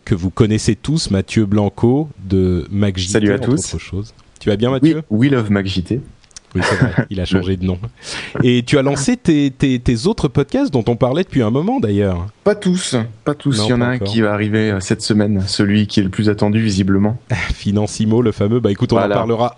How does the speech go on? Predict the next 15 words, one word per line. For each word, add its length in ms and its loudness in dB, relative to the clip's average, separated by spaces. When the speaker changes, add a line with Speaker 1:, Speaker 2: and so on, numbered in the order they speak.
Speaker 1:
à 80 2
la 140 0
fin 180 -2
de 80 -2
l'émission. 420 0
Speaker 2:
À 60 2
la 80 0
fin. 240 0
Speaker 1:
Euh, 420 4
Jérôme 960 2
de 300 2
Scuds 680 -4
et 140 2
de 140 2
Zapcast, 680 0